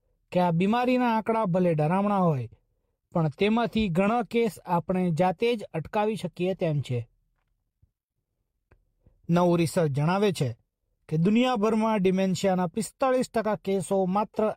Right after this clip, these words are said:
આપણી જીવનશૈલીમાં ફેરફાર દ્વારા રોકી શકાય છે અથવા તેને મોડા પણ પાડી શકાય છે. પ્રોફેસર બ્રોડાટીએ આ જોખમ ઘટાડવા માટે ચાર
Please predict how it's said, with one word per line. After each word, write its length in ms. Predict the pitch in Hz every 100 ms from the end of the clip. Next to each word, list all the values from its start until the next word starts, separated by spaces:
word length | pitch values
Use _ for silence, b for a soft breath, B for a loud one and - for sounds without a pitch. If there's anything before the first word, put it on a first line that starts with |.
| -
આપણી 400 | 180 - 233 226
જીવનશૈલીમાં 920 | 160 180 226 226 - 185 185 185 185
ફેરફાર 480 | 160 165 165 - 175
દ્વારા 400 | 151 185 151 117 - _ _ -
રોકી 320 | 185 202 190
શકાય 340 | 151 131 123 113
છે 240 | 117 107 _ _ _ _ _ _ _ _ _ -
અથવા 280 | 139 143
તેને 340 | 135 175 180 185
મોડા 300 | 180 202 220
પણ 260 | - 220
પાડી 320 | 254 - 147 127
શકાય 320 | 127 123 120
છે. 240 | - 110 - _ _ _ _ _ _ _ -
પ્રોફેસર 480 | 160 131 151 151 135
બ્રોડાટીએ 760 | 139 185 220 202 220 226 240 -
આ 120 | 160 151
જોખમ 420 | 147 175 226 214
ઘટાડવા 500 | 196 180 202 196 196
માટે 400 | 196 196 226 240 _ _ _ _ _ -
ચાર 340 | 233 240